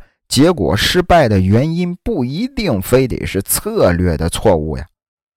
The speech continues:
当然，错误的策略导致失败的结果，这只是一种可能性，关键还有另一种可能性啊，那就是策略正确，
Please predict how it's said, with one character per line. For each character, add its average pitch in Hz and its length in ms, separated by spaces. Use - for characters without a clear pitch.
当 151 180
然， 143 160
错 156 340
误 113 140
的 101 140
策 120 260
略 107 220
导 - 180
致 107 180
失 - 240
败 147 220
的 90 140
结 127 240
果， 78 240
这 117 160
只 - 320
是 143 160
一 147 120
种 123 200
可 120 200
能 92 180
性， 139 200
关 208 320
键 160 280
还 139 180
有 107 160
另 143 420
一 87 160
种 80 200
可 - 200
能 82 180
性 101 220
啊， - 80
那 185 140
就 170 160
是 165 120
策 165 260
略 160 200
正 170 340
确， 85 240